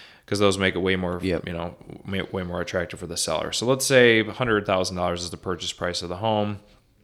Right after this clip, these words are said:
Speaker 1: Put that into the calculator. It's a single family home. I know I'm putting twenty percent down.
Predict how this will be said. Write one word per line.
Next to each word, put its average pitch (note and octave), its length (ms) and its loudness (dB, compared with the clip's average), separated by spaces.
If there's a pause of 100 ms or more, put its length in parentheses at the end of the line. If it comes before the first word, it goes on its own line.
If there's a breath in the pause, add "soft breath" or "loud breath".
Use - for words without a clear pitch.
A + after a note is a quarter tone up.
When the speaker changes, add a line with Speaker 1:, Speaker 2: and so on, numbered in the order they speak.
(400)
Speaker 1:
Put A2+ 160 2
that G#2 180 6
into G2+ 140 0
the G2+ 100 -4
calculator. G2+ 720 2 (380 loud breath)
It's G2 220 0
a G2+ 60 0
single G2 260 2
family F#2+ 380 2
home. F#2 340 0
I F2+ 60 2
know F2+ 180 2
I'm F2 80 -2
putting F2 240 -6
twenty F2 260 -6
percent E2+ 460 -6
down. F#2 460 0